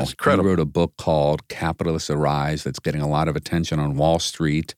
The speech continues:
Speaker 2: and in the mainstream press.
Speaker 1: Super impressive.
Speaker 2: Yeah.
Speaker 1: He gave a super talk, and,
Speaker 2: Right.
Speaker 1: and he's concerned about these things.
Speaker 2: His life story is remarkable.
Speaker 1: It's an amazing story. There's no, there's no question. And I think he's dead on right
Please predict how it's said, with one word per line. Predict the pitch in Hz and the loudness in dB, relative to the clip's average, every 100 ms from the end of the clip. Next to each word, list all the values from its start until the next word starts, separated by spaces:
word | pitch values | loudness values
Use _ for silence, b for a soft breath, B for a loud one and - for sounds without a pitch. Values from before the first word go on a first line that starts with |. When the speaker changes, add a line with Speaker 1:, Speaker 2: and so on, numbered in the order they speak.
| b b b b | b b b b
Speaker 2:
and | 87 87 82 | -2 0 0
in | 73 | -2
the | 71 | -2
mainstream | 76 80 - 65 64 | 0 -2 -2 -6 -4
press. | 62 - - | -6 -6 -8
Speaker 1:
Super | - - 147 - | -6 2 2 4
impressive. | 85 - 76 - 110 - | 0 0 -4 -2 -2 -2
Speaker 2:
Yeah. | - | -2
Speaker 1:
He | - | -2
gave | - 113 | 2 4
a | 101 | 2
super | - 151 - 101 | 2 2 4 0
talk, | - 107 101 101 | 2 2 4 2
and, | 92 | 0
Speaker 2:
Right. | 87 | 0
Speaker 1:
and | 92 90 | 0 -2
he's | 87 - | -4 -4
concerned | 92 - 117 | -6 2 2
about | 107 104 98 | 2 0 -2
these | 104 92 | -2 -2
things. | - 104 | 0 2
Speaker 2:
His | 113 107 | 2 4
life | 95 90 | 4 4
story | 95 - 87 82 | 2 0 2 2
is | 78 80 - | 2 -2 -4
remarkable. | 82 80 80 - | -2 2 0 2
Speaker 1:
It's | 113 | 2
an | |
amazing | 117 135 135 98 87 | 4 6 4 2 -2
story. | - 107 107 | 0 2 2
There's | 104 101 | 2 0
no, | 131 - | -2 0
there's | 120 | 0
no | 117 | 2
question. | 107 110 101 110 107 | 2 0 2 0 0
And | 104 | 2
I | 107 | 2
think | 135 110 | 4 4
he's | 92 | 4
dead | 92 123 | 4 4
on | 117 101 | 4 4
right | 92 104 | 4 2